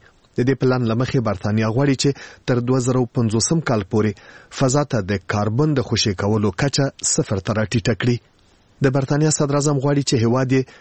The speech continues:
صفر ته د کاربن د کچې د ټیټولو په برخه کې د نړیوالو هڅو مشري وکړي.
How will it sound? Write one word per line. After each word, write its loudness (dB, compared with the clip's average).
صفر 0
ته -2
د -4
کاربن 0
د 2
کچې 0
د 2
ټیټولو 2
په 0
برخه 0
کې 2
د 0
نړیوالو 2
هڅو -2
مشري 2
وکړي. 2